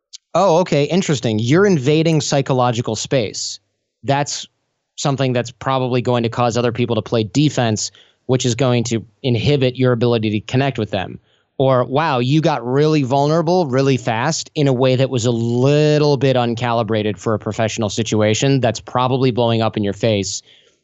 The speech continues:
and causing people to put walls up because they don't wanna reciprocate, you know, in such a, such a v-, vulnerable fashion. And the example here is we had, uh, a guy that was saying, uh, actually,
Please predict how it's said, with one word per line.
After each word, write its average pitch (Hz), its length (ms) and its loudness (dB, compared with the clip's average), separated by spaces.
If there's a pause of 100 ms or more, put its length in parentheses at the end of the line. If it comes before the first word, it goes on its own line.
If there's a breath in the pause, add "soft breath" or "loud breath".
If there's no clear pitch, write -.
(120)
and 104 380 0
causing 123 380 0
people 117 240 -2
to 110 60 -2
put 120 220 -2
walls 113 380 0
up 131 200 -2
because 127 280 -2
they 117 120 0
don't 117 280 0
wanna 117 200 -2
reciprocate, 104 720 -4
you 120 120 -2
know, 101 260 2 (360 loud breath)
in 117 400 2
such 123 320 -2
a, 104 200 0 (640)
such 127 240 -2
a 123 80 2
v-, 95 240 -12 (600)
vulnerable 147 500 2
fashion. 120 400 -2
And 120 120 -2
the 131 80 2
example 123 600 -2
here 127 320 2
is 104 280 -2 (120)
we 120 180 0
had, 117 300 -2
uh, 110 320 -2
a 120 80 -4
guy 113 240 0
that 110 120 -2
was 113 160 -4
saying, 107 380 -2
uh, 127 40 -2
actually, 117 600 0